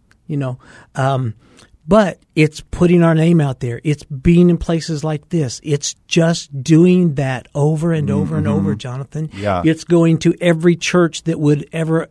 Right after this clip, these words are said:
Speaker 1: and will ever allow us to come and speak to congregations about foster care
Speaker 2: Right.
Speaker 1: and the differences that churches and
Speaker 2: Mm-hmm.
Speaker 1: Christian families can make,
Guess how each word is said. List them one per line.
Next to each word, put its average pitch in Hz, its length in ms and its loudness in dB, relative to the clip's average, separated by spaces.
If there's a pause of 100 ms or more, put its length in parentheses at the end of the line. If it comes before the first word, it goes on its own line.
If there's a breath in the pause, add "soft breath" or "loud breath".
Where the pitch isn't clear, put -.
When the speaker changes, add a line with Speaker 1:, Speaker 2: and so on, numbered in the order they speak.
Speaker 1:
and 143 240 -2
will 175 240 4
ever 147 320 0 (240 loud breath)
allow 156 380 0
us 147 160 -4
to 151 100 -6
come 165 440 0
and 143 160 -2
speak - 540 0 (380 soft breath)
to 254 140 2
congregations 151 920 0
about 143 320 -2
foster 151 360 -6
care 131 480 -10
Speaker 2:
Right. 98 280 -2
Speaker 1:
and 165 140 0
the 156 80 0
differences 160 720 0
that 151 220 -4
churches 160 560 -4
and 147 280 -4
Speaker 2:
Mm-hmm. 98 260 -12
Speaker 1:
Christian 160 320 -4
families 170 420 -6
can 139 260 -4
make, 147 380 -4